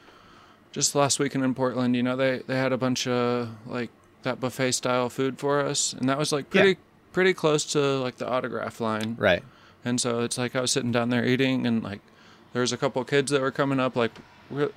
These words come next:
Speaker 1: while I had a fork in my hand, and they're, like, asking me, like, "Oh, sorry to, sorry to interrupt you while you're eating, but do you think you can sign this for me?"
Speaker 2: As
Speaker 1: And
Speaker 2: it
Speaker 1: it,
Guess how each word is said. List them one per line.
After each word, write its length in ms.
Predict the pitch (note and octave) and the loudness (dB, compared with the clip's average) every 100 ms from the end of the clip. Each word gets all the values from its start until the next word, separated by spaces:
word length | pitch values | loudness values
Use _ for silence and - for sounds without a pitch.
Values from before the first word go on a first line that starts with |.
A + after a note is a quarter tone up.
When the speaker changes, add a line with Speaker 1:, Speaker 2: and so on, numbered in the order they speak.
| - - - - | -14 -20 -18 2
Speaker 1:
while 180 | C#3 C#3+ | 6 6
I 80 | |
had 140 | C3+ C#3 | 6 4
a 40 | |
fork 260 | - C#3 C3 | 4 2 2
in 100 | B2 | 2
my 120 | A#2+ | 4
hand, 280 | A#2+ A#2+ A#2 | 4 4 4
and 120 | A2 | 4
they're, 80 | A2+ | 4
like, 140 | A2+ | 4
asking 320 | B2 B2+ B2 | 4 2 0
me, 120 | A#2+ A2+ | -2 -2
like, 180 | B2+ - | -4 -2
"Oh, 240 | G#3+ G#3+ G3 | 2 4 4
sorry 320 | - G#3 G3+ | 2 2 2
to, 220 | F3+ - - - | 0 -4 -10 -6
sorry 260 | - G3 G3 | 2 4 4
to 100 | E3 | 4
interrupt 420 | E3 E3+ F3+ - | 4 6 6 4
you 120 | D3+ | 2
while 120 | D3 C#3+ | 4 4
you're 160 | C#3+ | 2
eating, 360 | E3 D#3+ C3+ C3 | 2 2 0 -2
but 160 | B2+ - - - - - | -6 -10 -20 -20 -20 -6
do 80 | D#3 | -4
you 40 | |
think 180 | D#3+ F3+ | -2 -2
you 100 | F#3 | -2
can 100 | E3+ | -2
sign 240 | - D#3+ F3 | -2 -2 -2
this 160 | D3 | -4
for 160 | - A2 | -4 -4
me?" 140 | A2 | -2
Speaker 2:
As 200 | A2+ C3 | 2 2
Speaker 1:
And 100 | C#3 | 2
Speaker 2:
it 60 | |
Speaker 1:
it, 60 | A#2 | 0